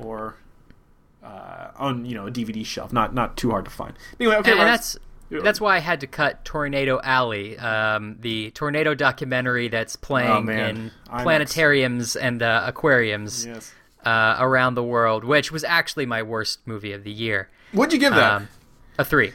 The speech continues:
Speaker 1: I don't even think I rated that movie. Um, but I think I'm with you on that. I'm maybe a four, but that's just off my, I can't even remember much
Speaker 2: So
Speaker 1: about it.
Speaker 2: disappointing.
Speaker 1: Yeah, that really was disappointing. The best thing about seeing that, though, was that we got to kinda sleep.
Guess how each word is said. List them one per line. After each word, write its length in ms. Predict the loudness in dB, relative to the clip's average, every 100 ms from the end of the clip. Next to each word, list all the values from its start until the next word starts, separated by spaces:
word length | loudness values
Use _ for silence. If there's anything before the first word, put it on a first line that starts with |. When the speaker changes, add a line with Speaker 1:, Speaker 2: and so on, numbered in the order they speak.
| -8 0
Speaker 1:
I 60 |
don't 80 | 2
even 100 | 2
think 120 | 2 2
I 40 |
rated 360 | 2 0 0 0
that 120 | -2
movie. 280 | -6 -8 -10 -16 -12
Um, 440 | -6 -4 -4 -10 -14 -16 -16 -20 -20 -20 -20 -10
but 180 | 0 0
I 40 |
think 180 | 2 0
I'm 80 | -2
with 140 | -4
you 60 | -4
on 40 |
that. 160 | -4 -4
I'm 320 | -4 -6 -10 -14 -6
maybe 240 | -2 0
a 60 | -2
four, 340 | -4 -2 0
but 100 | 0
that's 160 | -2 0
just 200 | 2 4
off 180 | 2 0
my, 240 | -8 -10 -10
I 80 | -8
can't 120 | -4
even 160 | 0
remember 200 | 0 2 2
much 80 |
Speaker 2:
So 260 | 4 2 2
Speaker 1:
about 140 | 0
it. 80 | -2
Speaker 2:
disappointing. 480 | -4 -6 -8 -2 0
Speaker 1:
Yeah, 140 | 2
that 80 | 4
really 160 | 4 2
was 200 | 0 -2
disappointing. 500 | -4 -6 -6 -8 -8 -10 -4
The 80 |
best 200 | 0 0
thing 120 | 0 0
about 240 | 0 0
seeing 320 | 0 0 2
that, 240 | 0 0 0
though, 220 | -2 0
was 240 | -2 -2
that 120 | -2
we 80 | 0
got 180 | 0 -2
to 80 | -4
kinda 200 | -4 -2
sleep. 380 | -2 -4 -8